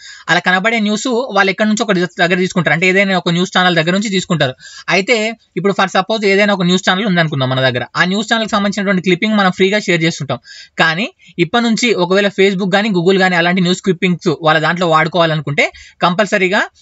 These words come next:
కొంత అమౌంట్ని అయితే ఆ media సంస్థలకు చెల్లించాలి అనేటువంటి ఒక కొత్త చట్టాన్ని అయితే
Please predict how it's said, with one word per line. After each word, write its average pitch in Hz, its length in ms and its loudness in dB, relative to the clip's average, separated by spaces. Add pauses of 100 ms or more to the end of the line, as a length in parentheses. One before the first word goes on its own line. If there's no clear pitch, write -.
(120)
కొంత 196 200 2
అమౌంట్ని 190 420 0
అయితే 180 200 2
ఆ 190 80 0
media 185 300 0
సంస్థలకు 185 500 -2
చెల్లించాలి 180 440 0
అనేటువంటి 165 380 -2
ఒక 190 100 -8
కొత్త 160 400 -2
చట్టాన్ని 156 280 0
అయితే 208 280 0